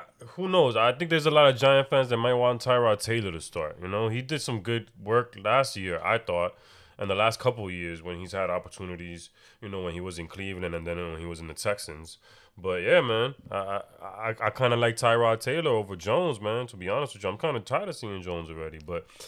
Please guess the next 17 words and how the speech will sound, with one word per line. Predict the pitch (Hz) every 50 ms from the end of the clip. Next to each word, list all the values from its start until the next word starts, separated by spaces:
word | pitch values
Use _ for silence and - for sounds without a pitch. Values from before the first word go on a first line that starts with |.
| - - - - _
uh, | - 101 101 101 104 - -
under | 127 135 151 147 147
seven | 143 - 156 139 131 131
and | 127 127
a | 120
half | 120 120 117 117 113
for | - 113
me, | 107 104 104
too, | - - 117 113 104
D. | 92 101 107 104
I'm | 98 104
gonna | 104 101
have | 104 101
to | - 92
side | - - 104 98 98 92
with | 92 87 - -
you. | 101 92 90 87